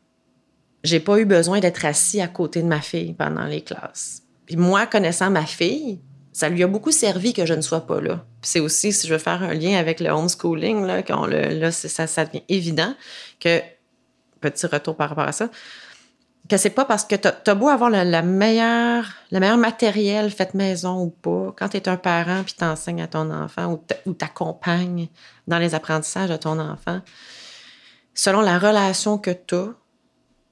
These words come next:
ça peut être un cauchemar. Parce que notre fille, elle a un rapport, euh, avec nous, avec moi, euh, où elle, elle désire, euh, toujours me montrer qu'elle sait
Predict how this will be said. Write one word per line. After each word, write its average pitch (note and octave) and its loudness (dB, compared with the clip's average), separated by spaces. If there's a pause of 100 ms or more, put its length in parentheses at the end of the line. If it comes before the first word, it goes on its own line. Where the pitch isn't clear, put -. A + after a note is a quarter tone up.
(320)
ça - -2
peut F3+ -6
être F3+ -2
un D#3 -4
cauchemar. - -8 (220)
Parce - -4
que B3+ -2 (180)
notre D#3+ 0
fille, G3+ -2
elle F3 2
a E3 2
un E3+ 0
rapport, F3+ -2
euh, D#3+ 0 (560)
avec D#3+ 0
nous, F#3+ 0
avec D#3 -4
moi, F3+ 0 (640)
euh, D#3 2
où G3 0
elle, D#3+ 0
elle F3 0
désire, F#3+ 2
euh, D#3+ -2 (100)
toujours G3+ 0
me G#3+ 4
montrer F3 0
qu'elle E3+ -4
sait E3+ -4